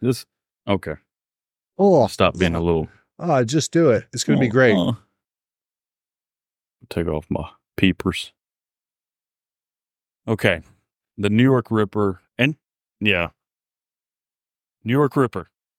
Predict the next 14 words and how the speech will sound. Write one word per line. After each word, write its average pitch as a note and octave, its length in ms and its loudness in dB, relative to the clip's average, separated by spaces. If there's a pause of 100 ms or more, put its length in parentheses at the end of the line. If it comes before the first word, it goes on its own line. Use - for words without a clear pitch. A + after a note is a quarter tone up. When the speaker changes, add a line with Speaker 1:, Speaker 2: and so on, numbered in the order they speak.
(1400)
Speaker 1:
When G2+ 180 -2
New A#2 60 4
York F3 260 2
City C#3 520 4
is G#2+ 180 -4
plagued A#2+ 640 2
by G2+ 200 2
a F#2 40 -2
prank A2+ 380 -2
caller A2 460 2
that G2 160 -2
targets A2 480 0
beautiful A2 500 0
women, G#2+ 400 2